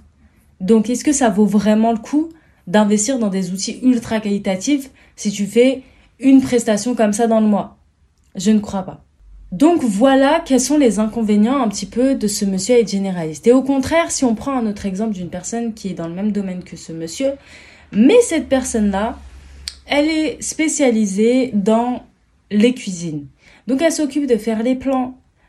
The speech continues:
de déposer la cuisine, et s'occupe de, de tout le raccordement, tu vois, de l'électroménager. Mais c'est vraiment tout ce qu'il fait, tu vois. Il fait que ça, il s'occupe que des cuisines.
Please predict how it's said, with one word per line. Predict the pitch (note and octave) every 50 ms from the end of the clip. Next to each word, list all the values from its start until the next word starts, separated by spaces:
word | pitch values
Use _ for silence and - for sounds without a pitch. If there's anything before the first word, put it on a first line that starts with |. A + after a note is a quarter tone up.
| _ -
de | F3+ F#3+
déposer | F#3 D#3+ G#3 A3+ A3 A#3 A#3 G#3 G#3 A3
la | G#3+ G#3 G#3
cuisine, | G#3 - A3 G3+ F#3 G3 G#3 G3+ G3+ G3+ G3+ - - _ _ _ _ _ _ _ _ _
et | A#3 G#3+
s'occupe | G3+ - G#3 G3+ - G#3+ E3+
de, | D#3+ F3 E3 - - _ _ _ -
de | F3
tout | E3 - - - C4+ C4
le | A#3
raccordement, | G3 G3 F#3+ F#3+ F#3+ E3+ E3+ D#3+ E3+ E3 E3+ F3 F3 F3 F3
tu | - - E3+
vois, | E3+ E3+ D#3+
de | D3+ D#3+
l'électroménager. | D#3 E3 D#3+ E3+ E3 - - - E3+ E3 D#3+ D#3 D#3+ D#3 D#3 D#3+ G3 A#3 A#3+ - - - _ _ _
Mais | G3+ G#3
c'est | G#3 G#3+ G#3+
vraiment | F#3+ F#3 F3+ F#3 G3 A3+ A#3+
tout | - - A#3
ce | - -
qu'il | - G#3+ F#3 -
fait, | - D#3 - - _ _ _ _ _ _
tu | - - D#3+
vois. | D#3+ D#3+ - - -
Il | F3
fait | - - G3 F#3+
que | F#3+ - F3+
ça, | E3+ - F3+
il | F3 E3+
s'occupe | - F3 E3+ - G#3 - _
que | - E3
des | D#3 -
cuisines. | - - _ - - - -